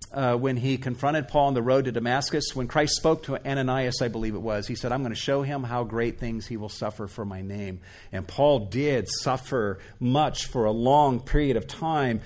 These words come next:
Just a sampling of this. Second Corinthians eleven, Paul says, "I have been beaten times without number, often in danger of death. Five times I received from the Jews thirty-nine lashes.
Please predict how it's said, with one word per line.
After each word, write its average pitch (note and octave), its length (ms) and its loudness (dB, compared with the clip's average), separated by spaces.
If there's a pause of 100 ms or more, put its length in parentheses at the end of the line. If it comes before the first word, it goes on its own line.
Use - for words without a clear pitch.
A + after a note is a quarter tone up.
(220)
Just D3 220 0
a C3 60 -2 (160)
sampling D3+ 500 2
of G2+ 160 0
this. A#2 240 2 (260)
Second D3+ 300 2
Corinthians D3+ 560 0
eleven, C3+ 560 2 (300)
Paul D3+ 260 10
says, D3 220 8
"I D3+ 120 12
have C3 140 8
been C#3+ 200 4
beaten C3 500 2
times D#3+ 500 2
without C3+ 380 4
number, C3 520 2
often D3+ 380 2
in B2 140 2
danger C#3+ 520 2
of A2 200 -2
death. C#3 420 2
Five D#3 260 2
times D#3+ 400 0
I C#3+ 80 4
received E3 540 2
from C#3+ 120 -4
the C3 100 0
Jews D#3 500 2
thirty-nine D3+ 720 2
lashes. C3 640 -2